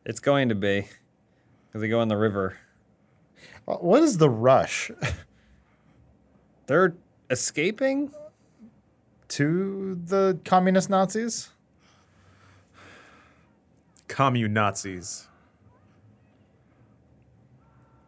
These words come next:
Speaker 1: This is like when I'm in control of the Indiana Jones ride <laughs> at Disneyland.
Speaker 3: Trust me.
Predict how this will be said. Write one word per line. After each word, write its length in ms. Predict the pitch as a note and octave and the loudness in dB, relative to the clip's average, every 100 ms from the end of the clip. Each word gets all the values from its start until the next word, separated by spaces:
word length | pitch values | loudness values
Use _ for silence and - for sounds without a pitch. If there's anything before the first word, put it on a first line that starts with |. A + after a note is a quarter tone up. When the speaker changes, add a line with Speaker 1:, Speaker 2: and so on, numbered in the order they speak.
| _ _ _ _ _ _ _ - | _ _ _ _ _ _ _ -14
Speaker 1:
This 160 | G#2 G#2 | -10 -4
is 40 | |
like 180 | A2 G2+ | -2 -2
when 120 | A2 | -4
I'm 220 | G2+ G#2+ | -4 -4
in 80 | G#2+ | -4
control 380 | G2+ G2+ G#2 F#2+ | -8 -6 -4 -4
of 100 | F#2+ | -6
the 180 | G2+ F#2+ | -8 -8
Indiana 320 | G2 F#2+ F#2+ | -8 -10 -10
Jones 280 | F#2+ G2 G2+ | -10 -10 -8
ride 300 | F#2+ F2+ A2 _ - | -8 -8 -12 _ -20
<laughs> 180 | _ - | _ -14
at 60 | - - - - - - - - | -14 -14 -20 -20 -20 -20 -18 -14
Disneyland. 520 | G#2+ A2 A2+ E2+ A2+ G#2 - - - - - | -12 -10 -8 -8 -12 -14 -20 -20 -20 -20 -14
Speaker 3:
Trust 380 | - - E3+ - | 0 4 4 4
me. 240 | C3 G#2+ | -2 -6